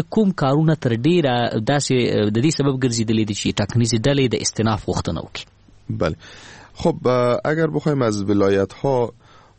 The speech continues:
Speaker 2: نام ببرم، مثلاً در رابطه با، ام، اه، مثلاً در بعضی از ولایات استیناف‌خواهی‌ها بیشتره. مثلاً در ولایت قندهار بیشتر از یک هزار و پانصد مورد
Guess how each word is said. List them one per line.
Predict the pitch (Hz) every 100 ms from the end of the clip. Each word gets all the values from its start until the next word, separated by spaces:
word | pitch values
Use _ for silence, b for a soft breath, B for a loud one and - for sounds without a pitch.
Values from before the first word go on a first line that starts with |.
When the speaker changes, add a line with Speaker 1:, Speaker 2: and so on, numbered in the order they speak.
| -
Speaker 2:
نام | 92 95 92
ببرم، | 95 95 117 127 110
مثلاً | 95 - 95 104 110 95
در | 82
رابطه | 87 87 85 - 110 101
با، | 98 98 92 - b b b b -
ام، | 87 85 82 80 80 - -
اه، | - 69 76 52 50 50 -
مثلاً | 90 87 90 95
در | 92 85
بعضی | 92 95 95 95
از | 87 82
ولایات | 85 85 90 104 -
استیناف‌خواهی‌ها | 82 - 82 78 80 80 85 90
بیشتره. | 85 - 98 104 104 - B B B B
مثلاً | 92 87 101 135
در | 120 92
ولایت | 95 117 -
قندهار | - 87 87 92 123 127 - - 87 90
بیشتر | 82 - 117
از | 98
یک | 101
هزار | 98 90 90
و |
پانصد | - 87 80 95 87
مورد | 90 87